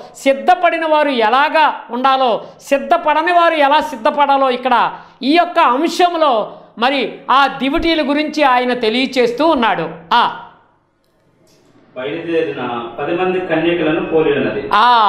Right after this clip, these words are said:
Speaker 1: ఆ సిద్ధపడటానికి బయలుదే-, బయలుదేరారు వీరు.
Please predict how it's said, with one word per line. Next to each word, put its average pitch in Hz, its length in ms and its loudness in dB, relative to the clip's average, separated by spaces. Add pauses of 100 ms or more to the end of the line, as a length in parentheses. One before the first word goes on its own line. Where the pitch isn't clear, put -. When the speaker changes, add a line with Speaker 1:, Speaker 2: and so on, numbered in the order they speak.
(380)
Speaker 1:
ఆ 320 420 4 (120)
సిద్ధపడటానికి 320 1040 0
బయలుదే-, 311 760 -2
బయలుదేరారు 330 640 2
వీరు. 208 280 -6